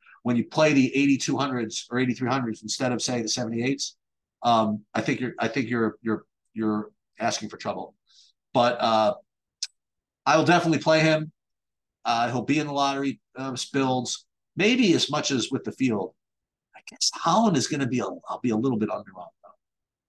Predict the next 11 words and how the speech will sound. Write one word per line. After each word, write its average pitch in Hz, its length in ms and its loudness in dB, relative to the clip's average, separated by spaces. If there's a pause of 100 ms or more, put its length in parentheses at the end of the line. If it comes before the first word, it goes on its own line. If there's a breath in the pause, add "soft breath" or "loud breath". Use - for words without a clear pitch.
(1300)
So - 120 -6
now 180 140 4
we 214 80 6
get 185 140 2
to - 100 -2
the 160 60 0
main 156 180 2
event. 135 400 -2 (100)
We 131 80 0
have, 123 320 2
uh, 120 260 0